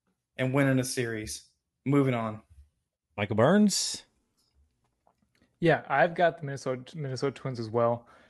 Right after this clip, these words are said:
Speaker 3: Toronto does have an ace type pitcher in Kevin Gausman. Some of these teams in the playoffs don't have an ace. The Blue Jays do have that in Gausman, but I think the,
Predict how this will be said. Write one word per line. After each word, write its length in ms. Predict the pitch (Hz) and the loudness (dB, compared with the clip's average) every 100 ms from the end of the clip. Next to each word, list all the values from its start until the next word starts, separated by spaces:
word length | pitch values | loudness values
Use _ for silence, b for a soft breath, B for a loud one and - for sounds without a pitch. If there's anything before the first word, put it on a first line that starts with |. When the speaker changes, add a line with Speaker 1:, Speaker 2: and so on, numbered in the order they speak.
| b | b
Speaker 3:
Toronto 460 | 147 156 190 190 | 2 4 4 2
does 360 | 151 143 147 156 | 4 6 6 4
have 440 | 139 127 127 127 - _ _ _ - | 0 2 2 0 -8 _ _ _ -14
an 120 | 143 | -8
ace 640 | 131 131 113 - - - - _ - | -4 -4 -6 -14 -16 -16 -18 _ -4
type 220 | 147 - | -2 0
pitcher 320 | 143 139 147 | -2 0 0
in 120 | 127 | -2
Kevin 280 | 120 135 131 | -2 -4 -2
Gausman. 440 | 120 110 120 123 120 | 0 0 0 -6 -6
Some 140 | 135 | -6
of 60 | 135 | -4
these 200 | 139 - | -4 -4
teams 360 | 127 127 127 | -6 -4 -6
in 60 | 120 | -6
the 60 | |
playoffs 380 | 113 123 120 117 | 0 4 4 2
don't 220 | 135 135 - | -2 -4 -4
have 240 | 120 127 | -4 -4
an 100 | 127 | -6
ace. 460 | 139 135 143 - - _ b b b - | -6 -6 -6 -12 -20 _ b b b -2
The 80 | |
Blue 160 | 135 208 | 4 6
Jays 180 | 233 180 | 8 8
do 140 | 180 | 6
have 260 | 147 151 156 | 6 6 6
that 120 | 160 | 2
in 80 | 160 | 2
Gausman, 460 | 143 143 147 151 135 | 4 4 4 -2 -6
but 120 | 139 | -10
I 60 | - - | -14 -10
think 360 | 156 151 151 | -8 -8 -10
the, 100 | 131 | -10